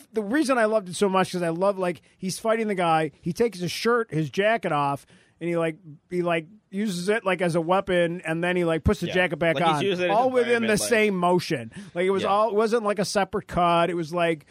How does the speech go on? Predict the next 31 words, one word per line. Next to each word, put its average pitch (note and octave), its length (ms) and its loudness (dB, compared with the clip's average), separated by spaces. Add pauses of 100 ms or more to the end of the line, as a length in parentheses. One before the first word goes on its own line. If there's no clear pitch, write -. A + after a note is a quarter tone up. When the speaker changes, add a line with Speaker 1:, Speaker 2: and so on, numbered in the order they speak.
(200)
Speaker 1:
it, G#3 180 0
it G#3 120 2
just G#3+ 280 -2
so G3+ 180 2
smart. F3 480 -2
Speaker 2:
Yeah, C#3+ 60 4
it's - 100 -2
very F#3+ 140 0
Speaker 1:
And F#3+ 80 2
s-, - 60 -8
Speaker 2:
smooth. C3 440 -4
He's E3 120 -6
Speaker 1:
yeah. D#3+ 120 -2
Speaker 2:
using D3 200 -6
his B2+ 120 -8
environment G#2 480 -8
around F#2+ 360 -8
him, G#2 80 -6
like, A2+ 200 -6
super B2 240 -4
well, B2 340 0
and G#2 200 -8
so F#2 300 -6 (240)
Speaker 1:
Yeah. D3 100 2
Speaker 2:
whoever F#3+ 220 6
the D#3 140 4
choreographers G#2+ 640 -2
are F#2+ 140 -4
is F2+ 80 -10
doing F#2+ 160 -8
it. D#2+ 140 -10